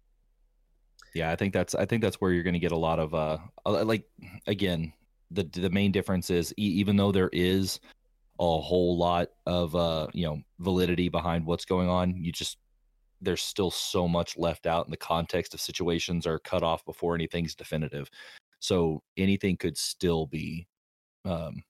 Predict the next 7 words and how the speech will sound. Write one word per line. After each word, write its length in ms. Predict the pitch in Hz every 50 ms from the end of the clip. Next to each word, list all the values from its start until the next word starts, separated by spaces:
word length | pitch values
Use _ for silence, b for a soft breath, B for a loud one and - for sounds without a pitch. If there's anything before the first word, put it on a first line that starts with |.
| _ _ _ _ _ -
could 100 | - 92
still 180 | - - 98 90
be 280 | 78 85 78 73 76 - _ _ _ _ _ _ _ -
not 400 | 87 87 82 82 82 - 80 - _ - -
as 180 | - 80 160
it 140 | - - -
seems, 580 | - - - 71 69 135 - - - - -